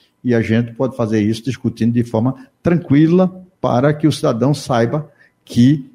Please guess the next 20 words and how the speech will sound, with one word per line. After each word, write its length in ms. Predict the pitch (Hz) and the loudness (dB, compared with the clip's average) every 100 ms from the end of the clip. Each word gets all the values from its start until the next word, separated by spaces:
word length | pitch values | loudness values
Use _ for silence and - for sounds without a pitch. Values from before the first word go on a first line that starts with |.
| - | -16
está 220 | - 127 | -6 -6
pagando 500 | - 151 120 139 151 | -2 0 2 2 0
para 220 | - 160 | -2 -2
o 60 | 147 | -2
seu 180 | - | -2
bem. 320 | 143 101 90 - _ | 0 0 -2 -6 _
Agora, 800 | - 147 131 123 117 131 156 - - - _ _ - | -8 -2 2 4 4 2 0 -2 -12 -20 _ _ -6
também 260 | 107 110 | -2 0
volto 300 | 110 120 127 | 0 0 -2
a 20 | 135 | -2
dizer, 440 | 135 98 87 80 | -2 -2 -2 -4
ele 160 | - 127 | -2 -4
precisa 300 | 120 - 123 | -4 -4 -4
ter 160 | 123 117 | -2 -2
uma 120 | 127 | -2
prestação 600 | - 127 - 113 - 131 | -4 -8 -6 -8 -6 -4
de 80 | 113 | -4
contas 360 | - 117 123 | -4 -6 -8
com 160 | - 127 | -10 -10
transparência. 880 | 123 135 - 160 117 101 87 - | -6 -6 -4 -2 0 -2 -4 -12